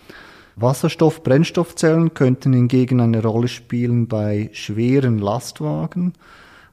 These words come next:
ähm, weil hier haben Batterien ein Gewichtsproblem und auch die Ladezeiten bei Batterien sind hier, ähm, problematisch. Bei Zügen und Schiffen sehen wir auch mögliche zukünftige Anwendungen.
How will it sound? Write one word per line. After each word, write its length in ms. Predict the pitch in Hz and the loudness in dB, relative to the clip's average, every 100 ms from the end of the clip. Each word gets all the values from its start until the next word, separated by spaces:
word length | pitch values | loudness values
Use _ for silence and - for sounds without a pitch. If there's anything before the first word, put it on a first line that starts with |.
| - | -10
ähm, 440 | 113 110 107 107 - | -6 -4 -2 -4 -6
weil 180 | 110 101 | -8 -6
hier 380 | 123 139 135 | -2 0 0
haben 260 | 120 117 113 | 0 -4 -6
Batterien 640 | 117 - 117 117 120 117 | -8 -6 -4 -2 -2 -2
ein 480 | 107 104 101 - 117 | -2 -4 -4 -8 -10
Gewichtsproblem 1080 | 113 104 143 147 - - 147 131 135 143 147 | -6 -4 -4 -4 -10 -4 -2 0 0 2 0
und 120 | 110 | -2
auch 220 | 110 113 - | -4 -6 -8
die 120 | 113 | -8
Ladezeiten 920 | 107 117 135 135 - 117 120 120 117 | -4 -4 -4 -6 -4 -4 -4 -6 -6
bei 140 | 113 | -6
Batterien 560 | 107 110 - 113 110 113 | -6 -10 -8 -6 -2 -4
sind 260 | - 110 - | -4 -6 -4
hier, 320 | 107 110 110 - - - _ _ | -4 -2 -4 -10 -20 -20 _ _
ähm, 400 | 104 101 101 101 98 | -6 -4 -2 -2 -4
problematisch. 1080 | - 107 107 104 101 113 - - 82 - - | -6 -4 -2 -2 -2 -4 -6 -10 -10 -12 -14
Bei 220 | 107 104 - _ - | -10 -8 -10 _ -16
Zügen 680 | - 156 180 175 170 170 160 | -4 0 0 0 2 2 0
und 220 | 127 - | -4 -4
Schiffen 480 | - 175 - 160 156 | -2 -2 -2 -4 -2
sehen 340 | 135 127 123 | 0 0 0
wir 160 | 117 - | -2 0
auch 440 | 165 175 - - _ _ 117 | 0 -2 -8 -20 _ _ -4
mögliche 580 | 135 151 160 151 151 | 0 2 0 -2 -6
zukünftige 720 | - 147 143 147 143 139 131 | -8 -6 -4 -4 -2 -4 -2
Anwendungen. 920 | 107 127 143 135 139 147 139 143 147 | 0 2 2 2 2 2 2 2 2